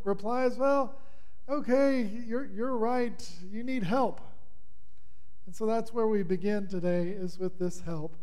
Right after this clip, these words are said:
In verse sixteen, the Lord said to Moses, "Bring me seventy of Israel's elders, who are known to you as leaders and officials among the people.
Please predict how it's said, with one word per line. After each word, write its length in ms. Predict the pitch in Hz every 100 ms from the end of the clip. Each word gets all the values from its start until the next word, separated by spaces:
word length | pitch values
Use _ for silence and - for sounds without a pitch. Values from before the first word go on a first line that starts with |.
| - - - - -
In 140 | 208 196
verse 260 | 202 196
sixteen, 640 | - 233 - - 247 233 214
the 80 |
Lord 300 | 208 233 226
said 240 | - 233 208
to 80 | 202
Moses, 560 | 240 240 214 220 -
"Bring 520 | - 165 262 320 302
me 200 | 277 269
seventy 640 | 226 - 269 277 285 262 226
of 100 | 208
Israel's 460 | 240 196 202 190
elders, 680 | 214 240 202 170 170 - - - - - - -
who 140 | 247
are 120 | 247 226
known 360 | 254 320 311
to 60 | 269
you 160 | 247
as 120 | 220 180
leaders 460 | 233 262 254 202
and 80 | 214
officials 540 | 208 - 240 233 214
among 240 | 196 214 208
the 80 | 196
people. 420 | 226 226 170